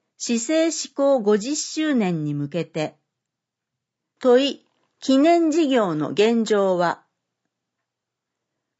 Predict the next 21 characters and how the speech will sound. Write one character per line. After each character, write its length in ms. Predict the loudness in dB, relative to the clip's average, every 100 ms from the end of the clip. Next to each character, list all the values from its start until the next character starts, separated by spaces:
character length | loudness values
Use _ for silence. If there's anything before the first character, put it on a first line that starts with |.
| _
答 440 | -2 2 4 4
え、 160 | 2 -2 _ _ _ _ _ _ _ -8
市 240 | -2 2
民 260 | 4 4 2
よ 160 | 0
り 240 | -2 -6 0
約 440 | 0 2 -4 -6
三 360 | 0 2 2 2
千 220 | 2 0
五 140 | 0 -2
百 300 | -2 -4 _
件 320 | -4 -2 -4
の 160 | -6 -2
ア 120 | 0 0
イ 120 | -2
デ 80 | -4
ィ 140 | -4
ア 80 | -6
を 160 | -8
受 180 | -10 -10
け、 220 | -10 -10